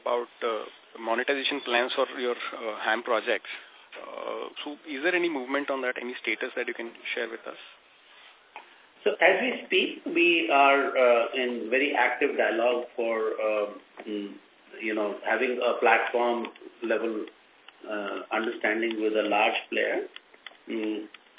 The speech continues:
Speaker 2: uh, and, uh, uh, secondly, we are also exchanging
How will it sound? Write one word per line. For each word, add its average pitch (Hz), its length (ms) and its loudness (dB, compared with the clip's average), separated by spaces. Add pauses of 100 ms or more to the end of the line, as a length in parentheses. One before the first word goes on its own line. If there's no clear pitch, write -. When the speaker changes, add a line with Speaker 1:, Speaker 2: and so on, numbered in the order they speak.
Speaker 2:
uh, - 880 -4
and, 123 300 4
uh, - 840 0
uh, 110 160 -2 (400)
secondly, 143 540 2
we 131 200 -2
are 113 260 2
also 120 560 0 (320)
exchanging 120 680 -2